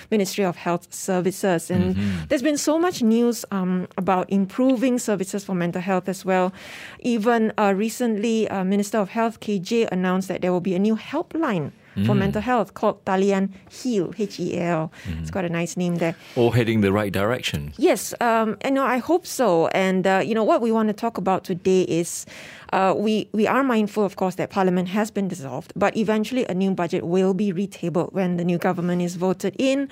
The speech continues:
Speaker 2: Possibly a revamp of the current one.
Speaker 1: I mean, you
Speaker 2: Or,
Speaker 1: know.
Speaker 2: or even better, we'll have more money, you know, uh, allocated to mental health.
Speaker 1: So, I mean, I think why not have that discussion right now
Speaker 2: Importantly.
Speaker 1: about, um,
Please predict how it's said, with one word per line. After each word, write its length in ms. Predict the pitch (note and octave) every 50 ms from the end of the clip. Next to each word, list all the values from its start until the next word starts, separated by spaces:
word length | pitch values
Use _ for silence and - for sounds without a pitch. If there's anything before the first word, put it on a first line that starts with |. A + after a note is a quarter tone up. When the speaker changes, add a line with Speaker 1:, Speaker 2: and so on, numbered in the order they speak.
| - -
Speaker 2:
Possibly 520 | - B2 A2+ - A#2+ G2 G#2 A2+ A2 A2 G#2+
a 80 | F#2+
revamp 500 | F2 F#2 G#2 G#2+ F#2+ - G#2 F#2 E2 -
of 140 | - F#2+ -
the 80 | - F2
current 360 | - - F#2 E2+ D#2+ D#2+ D#2+
one. 100 | E2 F#2
Speaker 1:
I 120 | F#4 F4+
mean, 440 | E4 E4 C4+ A#3 G#3+ F#3+ F#3 F3 E3+
you 80 | D#3+ C#3+
Speaker 2:
Or, 140 | C3+ B2
Speaker 1:
know. 140 | B2 - - -
Speaker 2:
or 160 | C#3+ B2+ A2+ - -
even 500 | D#3+ C3 B2 B2+ A#2+ A2 G#2 G#2+ G2+ F2
better, 480 | E2 A2 G#2 - - - A#2 C#3+ C#3+
we'll 200 | B2 G#2+ G#2+ G#2
have 220 | F#2 G2+ G2 E2+ E2+
more 520 | F#2 G2 G2+ G#2+ A#2 A#2+ A2+ G#2+ G2 F#2
money, 480 | F2 - F2+ F2 F2+ F2+ F2+ E2 E2+ - - - - _ -
you 100 | F#2 F2+
know, 260 | F2+ E2+ E2+ E2 F2+ -
uh, 240 | F#2+ F2 E2+ E2 D#2+ -
allocated 560 | G2+ F#2+ F#2 F#2+ F2 - F#2 F2 - - - -
to 100 | - D#2
mental 300 | E2 E2+ D#2+ E2 E2 D2+
health. 300 | D#2 D#2 - C#3+ E3 -
Speaker 1:
So, 100 | - A#3+
I 100 | A3+ A3
mean, 160 | A3 A3 G#3
I 120 | G#3 G3+
think 180 | G3+ B3+ A#3+ G#3
why 220 | A#3 A#3 B3 C4
not 200 | C4+ D4+ D4 -
have 180 | G#3+ A#3 A3 F3
that 140 | G3 - -
discussion 640 | F#3 - - - - F#3 - - G3 F3+ F3 E3+
right 220 | D#3+ E3+ E3+ - -
now 500 | E3 G3 B3 C4 B3+ A3+ G#3 G#3+ B3+ D4 -
Speaker 2:
Importantly. 520 | F#2+ E2+ D#2+ - D#2+ D2+ - - D2 -
Speaker 1:
about, 560 | G#3 E2 - F#3 F3+ F3 F3 F3 D#3+ - - -
um, 220 | - F#3 F3+ F3